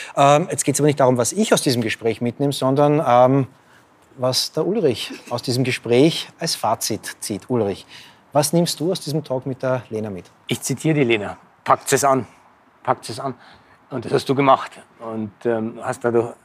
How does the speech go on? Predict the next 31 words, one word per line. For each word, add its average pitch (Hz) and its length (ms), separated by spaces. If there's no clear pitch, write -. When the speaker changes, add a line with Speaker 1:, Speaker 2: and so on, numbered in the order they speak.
Speaker 2:
eine, 117 320
eine 123 220
große 123 340
Bewegung 120 440
ausgelöst. 143 720
Und 120 100
was 113 120
ich 117 120
faszinierend 120 500
finde 143 220
an, 120 240
an 120 160
dir 135 240
und 123 160
deiner 117 160
Bewegung 120 380
ist, 113 120
ihr 117 180
habt - 520
eine 120 360
Idee, 135 440
eine 120 220
Vision, 151 680
ihr 143 100
entwickelt 127 340
ein 113 100
Konzept, 135 440
ihr 135 80
geht 123 160
nach 120 120
vorne 139 400